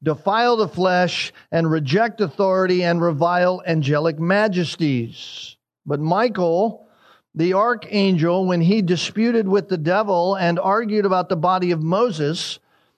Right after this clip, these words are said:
didn't dare pronounce against him a railing judgment, but said, "The Lord rebuke you." These men,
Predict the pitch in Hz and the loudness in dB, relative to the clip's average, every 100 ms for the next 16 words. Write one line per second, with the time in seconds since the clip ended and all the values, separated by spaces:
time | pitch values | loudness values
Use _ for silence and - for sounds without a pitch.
0 | _ _ 180 202 220 208 170 220 277 254 | _ _ -2 0 2 2 0 2 2 2
1 | 220 214 190 190 185 160 190 175 - 240 | 0 2 2 0 -2 0 0 0 -2 0
2 | 269 226 170 160 156 143 127 135 135 131 | 2 0 0 0 0 -2 0 0 0 -2
3 | 151 160 151 139 - 160 151 151 147 143 | -4 -2 -4 -2 0 0 0 0 0 0
4 | 135 135 131 135 139 165 165 151 123 98 | 0 -2 -4 -4 -2 -2 -2 -2 -2 -4
5 | 98 - _ _ _ _ _ _ _ _ | -8 -20 _ _ _ _ _ _ _ _
6 | _ _ _ _ _ _ _ _ _ _ | _ _ _ _ _ _ _ _ _ _
7 | _ - 170 135 117 104 | _ -4 -2 0 -2 -4